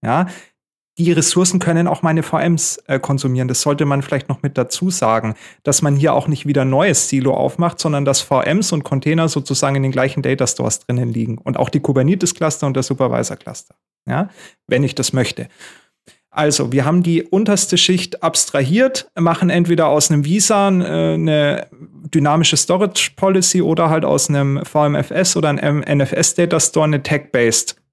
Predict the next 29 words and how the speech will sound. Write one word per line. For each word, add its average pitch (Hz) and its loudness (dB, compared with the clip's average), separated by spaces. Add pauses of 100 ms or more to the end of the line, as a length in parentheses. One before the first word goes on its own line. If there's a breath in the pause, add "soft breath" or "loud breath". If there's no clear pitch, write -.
(140)
Storage 127 0
Policy. 120 0 (100)
So, 135 0 (280 loud breath)
diese 190 2
Storage 180 0
Policy 156 0
da 143 2
draus 139 0
entsteht, 196 -2 (300 soft breath)
da 165 2
hat 170 0
der 160 2
vSphere 165 0
Admin 139 -2
freie 135 0
Hand 185 0
und 165 -2
kann 156 0
sich 147 0
überlegen, 151 2
<laughs> - -
welche 147 0
Storage 147 -2
Policy 143 2
man 131 0
braucht 151 2
und 143 -2
welche 135 0
wo 143 4